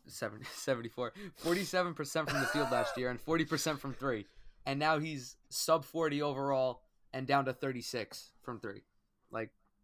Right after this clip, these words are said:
he could very well bounce back, and playing for a lottery team might be better off because the Nuggets,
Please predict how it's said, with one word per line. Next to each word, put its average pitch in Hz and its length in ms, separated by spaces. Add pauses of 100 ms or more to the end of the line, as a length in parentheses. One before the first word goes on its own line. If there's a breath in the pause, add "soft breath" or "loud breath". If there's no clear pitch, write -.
(640)
he 202 80
could 240 240
very 208 200
well 196 180
bounce 170 260
back, 160 320 (580)
and 139 280 (720)
playing 185 680 (400)
for 143 240
a 131 140
lottery 143 380
team 170 360 (640)
might 139 160
be 147 80
better 135 240
off 135 300 (120)
because 127 260
the 131 100
Nuggets, 165 500